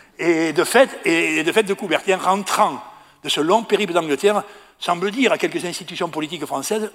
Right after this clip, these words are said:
j'ai vu sur les terres anglaises des pratiques éducatives autour du corps, de la récréation, du jeu, du plaisir, du partage des autres. J'ai vu des choses qui me semblent intéressantes sur le plan de l'éducation des hommes.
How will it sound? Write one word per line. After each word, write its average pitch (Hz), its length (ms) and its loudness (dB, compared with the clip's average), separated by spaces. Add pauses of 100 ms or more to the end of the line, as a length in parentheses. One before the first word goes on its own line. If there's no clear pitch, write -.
j'ai 151 180 -2
vu 185 320 -6
sur - 160 -6
les 139 80 -6
terres 151 320 -2
anglaises 170 500 -6 (380)
des 190 80 -4
pratiques - 580 -12 (300)
éducatives 220 720 -4 (320)
autour 202 260 -4
du 180 140 -10
corps, 180 320 -2
de 147 80 -10
la 139 80 -6
récréation, 165 640 -6
du 135 240 -12
jeu, 190 180 -4
du 151 140 -14
plaisir, 269 540 -10 (420)
du 156 100 -12
partage 170 420 -2
des 139 160 -10
autres. 247 140 -8 (240)
J'ai 220 140 -4
vu 220 100 -6
des 202 100 -6
choses 262 220 -2
qui 220 100 -10
me 175 60 -10
semblent 190 220 -6
intéressantes 190 500 -6
sur 160 140 -8
le 147 40 -4
plan 196 200 -4
de 165 100 -8
l'éducation 156 460 -8
des 120 240 -6
hommes. 107 260 -6